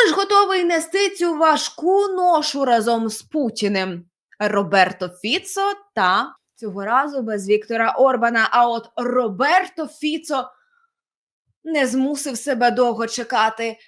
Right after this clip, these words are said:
Він прибув зі Словаччини, щоб вчергове зганьбитися.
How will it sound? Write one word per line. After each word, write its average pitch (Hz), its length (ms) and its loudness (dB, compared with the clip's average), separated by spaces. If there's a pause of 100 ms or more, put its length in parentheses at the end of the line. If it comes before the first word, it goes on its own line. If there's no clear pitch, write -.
(100)
Він 339 320 0
прибув 294 360 -2
зі 262 140 -8
Словаччини, 339 680 0
щоб 311 320 -4
вчергове 269 1000 0
зганьбитися. 202 840 -4